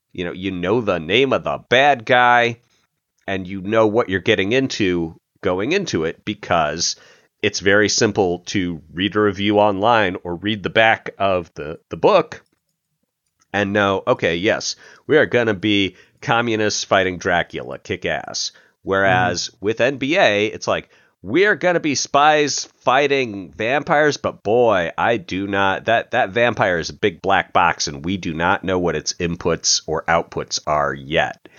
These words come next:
Speaker 1: and won't know until we get to poking it.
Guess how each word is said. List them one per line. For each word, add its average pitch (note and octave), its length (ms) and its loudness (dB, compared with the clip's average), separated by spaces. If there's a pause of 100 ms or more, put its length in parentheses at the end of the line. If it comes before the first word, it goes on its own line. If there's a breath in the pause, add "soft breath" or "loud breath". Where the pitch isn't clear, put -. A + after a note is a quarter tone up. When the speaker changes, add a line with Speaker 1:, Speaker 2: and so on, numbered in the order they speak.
(340 loud breath)
Speaker 1:
and C#2+ 240 -4
won't G#2 280 2
know E2 400 2 (260 loud breath)
until E2 520 0
we E2+ 220 -4
get E2+ 420 -2
to F2 220 -4 (100)
poking D2+ 540 -6
it. - 520 -6